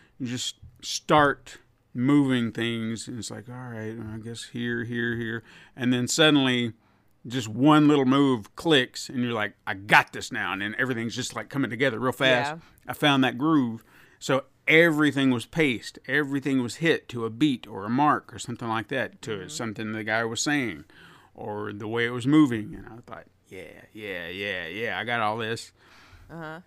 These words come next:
Speaker 1: And then, of course, what happens? This copyright thing comes in and we're like,
Speaker 2: <laughs>
Speaker 1: "Well, you gotta
Speaker 2: Yeah.
Speaker 1: change this." I was like, "But the flow. Did,
Speaker 2: But,
Speaker 1: do you not
Speaker 2: but
Speaker 1: see
Speaker 2: did
Speaker 1: the
Speaker 2: you
Speaker 1: flow?"
Speaker 2: watch it?
Speaker 1: Yeah, did
Speaker 2: Like,
Speaker 1: you not
Speaker 2: it
Speaker 1: see?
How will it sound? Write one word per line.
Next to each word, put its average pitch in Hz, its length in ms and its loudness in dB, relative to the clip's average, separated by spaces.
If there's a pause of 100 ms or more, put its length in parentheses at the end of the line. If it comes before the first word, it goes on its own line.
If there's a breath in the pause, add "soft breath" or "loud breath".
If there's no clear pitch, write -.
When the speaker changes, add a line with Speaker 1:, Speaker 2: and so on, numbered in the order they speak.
(140)
Speaker 1:
And 120 220 -2
then, 135 200 0
of - 140 -4
course, 160 560 4 (140)
what 131 240 0
happens? 120 640 4 (460 soft breath)
This - 320 -8
copyright 135 600 2
thing 120 200 -4
comes 113 260 -6
in 113 140 -4
and 113 100 -4
we're 110 80 -4
like, 110 220 -4
Speaker 2:
<laughs> - 60 -4
Speaker 1:
"Well, 277 160 -10
you 311 180 -4
gotta 285 180 -4
Speaker 2:
Yeah. 180 60 -12
Speaker 1:
change 180 400 0
this." 135 260 0
I - 40 -4
was 165 120 -6
like, 175 160 -8 (280 soft breath)
"But 240 240 0 (600)
the 226 80 -2
flow. 233 640 2 (280)
Did, 262 280 -6
Speaker 2:
But, 466 260 -2 (180)
Speaker 1:
do 254 100 2
you 269 80 8
not 277 220 2
Speaker 2:
but 294 80 -4
Speaker 1:
see 277 120 2
Speaker 2:
did 415 160 2
Speaker 1:
the - 60 -6
Speaker 2:
you 403 60 4
Speaker 1:
flow?" 302 160 8 (160)
Speaker 2:
watch 480 140 0
it? 480 280 0 (100)
Speaker 1:
Yeah, 262 220 2
did 330 100 -2
Speaker 2:
Like, 330 140 2
Speaker 1:
you 247 120 2
not 247 240 2
Speaker 2:
it - 80 -12
Speaker 1:
see? 254 160 -2